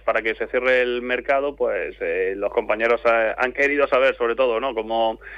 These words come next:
cómo se llegaba a este tramo final. De momento ha habido dos incorporaciones, John Maguna Celaya de la Real Sociedad y también Alberto del Moral, cedido por el Real Oviedo, aunque es cierto que se formó en la Casa Blanquiverde. Y bueno, pues, eh, se habla de un delantero, se habla de un defensa central e incluso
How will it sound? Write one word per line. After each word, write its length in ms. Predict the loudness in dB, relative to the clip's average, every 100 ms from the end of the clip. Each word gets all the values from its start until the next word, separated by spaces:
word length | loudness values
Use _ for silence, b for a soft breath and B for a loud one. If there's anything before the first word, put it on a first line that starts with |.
| B -2
cómo 240 | 0 2
se 100 | 0
llegaba 480 | 0 2 4 4 2
a 60 | 0
este 260 | 0 0
tramo 280 | 0 -2 -2
final. 320 | -2 0 0
De 100 | 0
momento 280 | -2 -2 2
ha 60 | 4
habido 240 | 6 4
dos 160 | 4 0
incorporaciones, 720 | -2 0 0 0 0 0 0
John 120 | -2
Maguna 320 | 0 0 -2
Celaya 320 | 2 2 4 4
de 80 |
la 100 | 2
Real 160 | 0 -2
Sociedad 340 | -2 2 2 0
y 60 |
también 260 | -6 -2 -2
Alberto 320 | 0 0 2
del 140 | 0
Moral, 320 | 2 0 0 -2
cedido 320 | -4 2 2
por 160 | 2 0
el 160 | 0
Real 180 | 2 2
Oviedo, 240 | 4 2
aunque 160 | 2 -2
es 60 | -2
cierto 220 | -4 -4
que 80 | -8
se 80 |
formó 380 | -6 -4 -2 -2
en 100 | 2
la 120 | 2
Casa 240 | 2 0 0
Blanquiverde. 580 | 0 2 2 2 0 -2 B B B B -2
Y 80 | 2
bueno, 240 | 2 2
pues, 260 | 0 0 0
eh, 180 | 0 2
se 60 | 2
habla 140 | 2
de 60 | 2
un 100 | 0
delantero, 480 | -4 2 4 4 2
se 100 | 0
habla 220 | 0 0
de 100 | -2
un 400 | -4 -6 -8 -8
defensa 320 | -6 -2 -2
central 420 | -2 0 2 2
e 120 | 0
incluso 500 | -4 0 0 2 0